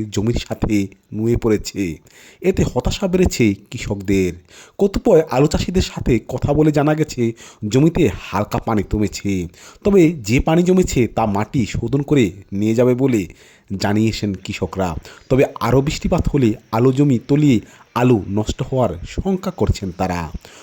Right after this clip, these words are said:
মুন্সিগঞ্জ সদর, গজারিয়া ও টঙ্গিবাড়ি উপজেলার বিভিন্ন স্থানে খোঁজ নিয়ে জানা গেছে, এ জেলার উত্তরাঞ্চলে বৃষ্টির পরিমাণ বেশি হয়েছে। পদ্মা পাড়ের দক্ষিণাংশে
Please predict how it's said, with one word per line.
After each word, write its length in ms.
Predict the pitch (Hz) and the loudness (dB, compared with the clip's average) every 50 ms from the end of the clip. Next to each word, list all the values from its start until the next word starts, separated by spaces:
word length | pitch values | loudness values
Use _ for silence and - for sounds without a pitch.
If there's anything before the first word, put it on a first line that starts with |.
| - - - | -20 -10 -2
মুন্সিগঞ্জ 500 | 92 113 113 - - 127 117 127 120 113 | -2 -2 -2 0 -2 0 2 2 0 0
সদর, 320 | - - 123 113 120 113 117 123 113 | 0 -2 2 4 4 4 4 0 0
গজারিয়া 420 | - 113 113 113 127 120 120 117 104 | 2 2 4 4 4 4 4 4 2
ও 60 | 101 - | 2 -2
টঙ্গিবাড়ি 440 | _ 135 139 147 160 170 170 170 170 | _ -4 -2 0 0 2 2 4 2
উপজেলার 420 | 160 139 - 165 147 151 120 98 82 - - - - _ _ - | 2 0 0 0 2 2 2 0 -2 -6 -16 -20 -20 _ _ -12
বিভিন্ন 380 | 92 87 113 123 147 170 170 175 170 156 | -4 -2 0 0 0 0 0 -2 -2 -2
স্থানে 340 | - - - 147 139 120 101 - - | -2 -2 0 0 2 2 0 0 -6
খোঁজ 220 | - - - 110 101 123 | -14 -8 -6 -6 -4 0
নিয়ে 200 | 139 143 147 135 | 2 2 2 2
জানা 160 | 143 135 139 | 2 0 2
গেছে, 320 | 139 143 139 - - - 127 110 92 80 - - - - _ _ _ | 2 0 -2 -2 -2 -2 0 0 0 -2 -6 -14 -20 -20 _ _ _
এ 80 | - 151 | 2 2
জেলার 280 | 156 165 180 175 139 107 - - | 4 6 4 4 4 2 -2 -4
উত্তরাঞ্চলে 640 | - 156 _ _ 208 196 190 190 185 - 208 196 165 131 | -10 -12 _ _ 0 2 2 2 2 2 2 4 4 2
বৃষ্টির 380 | 101 95 113 - - - 170 156 | 2 -2 -8 -8 -6 -6 -6 -4
পরিমাণ 340 | - 175 170 170 170 156 117 92 90 90 87 | 0 2 2 2 2 2 0 -2 -4 -6 -4
বেশি 220 | 104 107 - - | -2 -2 -2 -2
হয়েছে। 360 | 110 101 104 95 - - - 101 95 87 - - - - - _ _ _ | -2 -4 -4 -4 -4 -4 -4 -4 -4 -4 -6 -12 -20 -20 -20 _ _ _
পদ্মা 300 | - 151 147 147 170 165 | 0 0 2 2 0 0
পাড়ের 280 | - 175 165 151 120 120 143 135 | 2 2 2 2 2 2 0 -2
দক্ষিণাংশে 580 | 120 120 - - - 147 151 143 143 - 147 | -2 -4 -2 -2 -2 0 0 -2 -2 0 0